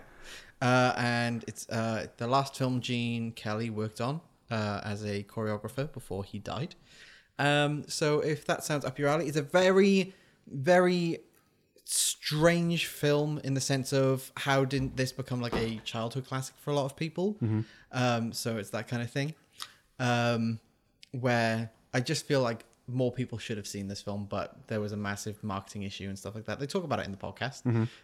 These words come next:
Speaker 1: So that'll be coming out, I think, next week.
Speaker 2: Fingers
Speaker 1: So,
Speaker 2: crossed. What else?
Speaker 1: but, uh,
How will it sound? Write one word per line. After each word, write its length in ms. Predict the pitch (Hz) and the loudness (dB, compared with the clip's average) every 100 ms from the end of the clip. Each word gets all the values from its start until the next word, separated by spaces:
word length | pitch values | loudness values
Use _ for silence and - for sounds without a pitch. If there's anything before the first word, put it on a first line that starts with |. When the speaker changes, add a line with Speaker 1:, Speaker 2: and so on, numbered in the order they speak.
| - | -8
Speaker 1:
So 340 | - 113 110 | -2 0 0
that'll 260 | 120 120 113 | 0 0 0
be 100 | 117 | -4
coming 300 | 117 113 110 | -4 -4 -2
out, 360 | 107 - - - - _ _ | -4 -6 -8 -10 -20 _ _
I 60 | 104 - - | -14 -14 -8
think, 360 | - 170 131 - 180 | 0 0 0 -8 -10
next 320 | 117 - - - | -8 -8 -12 -18
week. 280 | - - - _ _ _ - _ - | -18 -18 -20 _ _ _ -20 _ -4
Speaker 2:
Fingers 220 | 127 117 | 0 2
Speaker 1:
So, 60 | - | 4
Speaker 2:
crossed. 200 | 120 107 | 4 8
What 100 | 175 | 10
else? 260 | 143 - - - | 10 6 -8 0
Speaker 1:
but, 220 | 117 - | 0 0
uh, 280 | 120 120 120 | 0 2 0